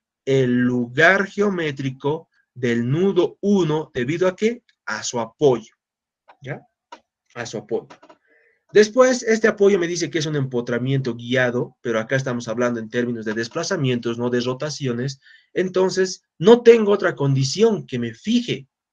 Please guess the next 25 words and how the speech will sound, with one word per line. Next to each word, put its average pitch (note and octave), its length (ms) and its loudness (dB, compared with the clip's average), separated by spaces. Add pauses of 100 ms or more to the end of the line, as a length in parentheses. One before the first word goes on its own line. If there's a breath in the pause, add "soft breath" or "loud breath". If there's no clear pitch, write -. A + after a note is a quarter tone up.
este C3+ 320 2
problema, A2+ 420 -6 (340)
este C3 280 -4
nudo, D#3 260 4
perdón. G#2+ 400 -8 (140)
No C3 200 -4
tengo. F#3 360 2 (320)
No F3+ 180 2
tengo G#3 260 8
otro F3 200 2
lugar C#3+ 300 2
geométrico C3+ 600 -4 (320)
propio D3 440 6
del A#2+ 180 0
problema, C3 540 2
como A#2+ 200 -4
es C3 100 -2
en A#2+ 100 -4
el A2+ 140 -4
caso B2+ 380 -2
de A#2 80 -2
acá, C3+ 360 -2 (380)
del B2+ 440 -2
apoyo B2 600 -2
empotrado. A#2+ 680 0